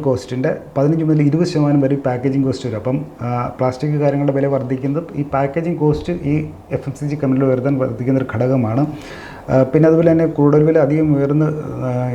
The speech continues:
ഇന്ധന വിലയും വർദ്ധിപ്പിക്കുകയാണെങ്കിൽ ആ ട്രാൻസ്പോർട്ടേഷൻ കോസ്റ്റ് കൂടെ കൂടാനുള്ള സാധ്യതയുണ്ട്. ആ, അപ്പം പിന്നെ ചില, ആ, റോ മെറ്റീരിയലുകൾക്ക്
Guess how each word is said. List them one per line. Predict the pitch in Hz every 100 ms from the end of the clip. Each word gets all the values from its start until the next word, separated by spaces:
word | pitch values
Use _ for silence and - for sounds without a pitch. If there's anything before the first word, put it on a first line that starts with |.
| 127
ഇന്ധന | 135 160
വിലയും | 165 175 170 - - - - -
വർദ്ധിപ്പിക്കുകയാണെങ്കിൽ | 131 139 143 147 143 127 123 127
ആ |
ട്രാൻസ്പോർട്ടേഷൻ | 123 131 143 147 - 156 156 151 139
കോസ്റ്റ് | 120 117
കൂടെ | 123 123
കൂടാനുള്ള | 117 117 117
സാധ്യതയുണ്ട്. | - 117 120 131 117 123 143 - - - - 127
ആ, | 131
അപ്പം | 135 160 156 -
പിന്നെ | 170 160
ചില, | - 180
ആ, | 196 151 147 151 147
റോ | 147
മെറ്റീരിയലുകൾക്ക് | 156 151 151 143 143